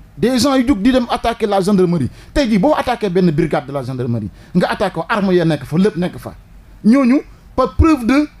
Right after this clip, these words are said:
prudence ñoom tiré wuñ léegi bu fekkee ne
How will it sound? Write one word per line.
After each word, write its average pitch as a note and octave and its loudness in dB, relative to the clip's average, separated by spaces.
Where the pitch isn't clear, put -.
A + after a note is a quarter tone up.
prudence A#3+ 0
ñoom G#3 2
tiré C#4+ 4
wuñ E3 2
léegi A#3 0
bu A#3 -2
fekkee D#4 0
ne B3 0